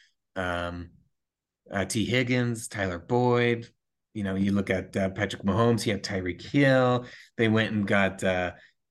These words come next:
Kadarius Toney. Uh, they have Travis Kelce. Um, you know, you look at, uh, even, even, like, uh, Tom Brady, you know, he's got, uh,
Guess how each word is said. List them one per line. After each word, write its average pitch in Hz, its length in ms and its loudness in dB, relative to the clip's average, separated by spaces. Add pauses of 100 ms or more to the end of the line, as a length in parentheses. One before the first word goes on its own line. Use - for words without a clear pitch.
Kadarius 104 580 2
Toney. 135 840 0 (360)
Uh, 101 220 -2
they 101 140 0
have 92 380 -2 (220)
Travis 98 380 0
Kelce. 113 880 0 (560)
Um, 92 580 0
you 101 100 2
know, 95 120 4
you 98 180 2
look 95 160 -4
at, 95 320 -6
uh, 92 280 -2
even, 135 600 -2
even, 127 340 -4
like, 104 240 -6 (640)
uh, 98 140 -4
Tom 92 340 -6
Brady, 120 400 2
you 123 240 -2
know, 95 140 -4
he's 95 220 -6
got, - 480 -8
uh, 87 240 -4